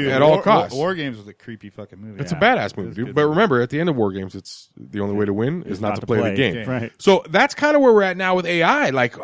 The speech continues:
Speaker 3: I don't fucking, you don't know what, what those they could do. And the thing that they were saying is they're trying to create a supercomputer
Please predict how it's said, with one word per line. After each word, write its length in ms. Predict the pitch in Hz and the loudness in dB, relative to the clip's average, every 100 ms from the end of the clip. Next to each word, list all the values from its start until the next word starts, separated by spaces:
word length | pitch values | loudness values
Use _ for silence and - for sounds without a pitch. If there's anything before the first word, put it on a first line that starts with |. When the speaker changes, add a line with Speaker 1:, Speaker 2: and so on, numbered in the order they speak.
| - | -4
Speaker 3:
I 120 | 254 | -4
don't 180 | 349 - | -4 -6
fucking, 380 | - 208 165 - _ _ - | -4 -4 -6 -10 _ _ 0
you 140 | 226 | 2
don't 180 | 302 294 | 4 4
know 220 | 294 320 | 4 6
what, 360 | 285 247 214 - | 6 4 2 -6
what 380 | 139 156 190 196 | -6 0 0 2
those 220 | 180 156 | 0 2
they 160 | 175 | -2
could 100 | 165 | 0
do. 160 | 160 196 | 0 2
And 160 | 151 165 | 0 -2
the 60 | |
thing 240 | 151 294 294 | -2 -2 -2
that 100 | 233 | -2
they 100 | 262 | -2
were 100 | 269 | -2
saying 200 | 190 156 | -4 -4
is 140 | 131 | 0
they're 140 | 220 | 0
trying 240 | - 262 269 | -2 -4 -6
to 40 | |
create 320 | - 185 180 | -4 -4 -4
a 40 | 131 | -4
supercomputer 760 | - 240 233 147 - 127 110 | -4 -6 -6 -12 -6 -4 -4